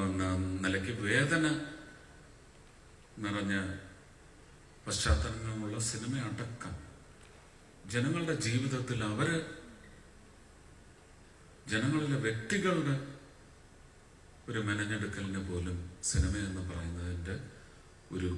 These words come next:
ഇൻഫ്ലുവൻസ് എന്ന് പറയുന്നത് എന്നും ചർച്ച ചെയ്യപ്പെടുന്ന വിഷയമാണ്. സിനിമയിലെ എൻ്റെ പോലീസ് കഥാപാത്രങ്ങളെ സംബന്ധിച്ച് പറയുകയാണെങ്കിൽ അത് സമൂഹത്തിൽ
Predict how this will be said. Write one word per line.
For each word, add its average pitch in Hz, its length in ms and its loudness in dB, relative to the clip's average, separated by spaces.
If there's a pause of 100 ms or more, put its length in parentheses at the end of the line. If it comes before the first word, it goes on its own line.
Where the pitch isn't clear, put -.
(300)
ഇൻഫ്ലുവൻസ് 67 600 8
എന്ന് 67 220 8
പറയുന്നത് 120 480 -2 (720)
എന്നും 123 280 0 (300)
ചർച്ച - 240 -4 (100)
ചെയ്യപ്പെടുന്ന 80 540 -4 (380)
വിഷയമാണ്. - 440 -4 (1700)
സിനിമയിലെ 101 480 0
എൻ്റെ 110 180 0 (440)
പോലീസ് 101 400 -2
കഥാപാത്രങ്ങളെ 104 800 -4 (720)
സംബന്ധിച്ച് 101 520 -4 (200)
പറയുകയാണെങ്കിൽ 101 840 -4
അത് 101 120 -4 (120)
സമൂഹത്തിൽ 120 460 0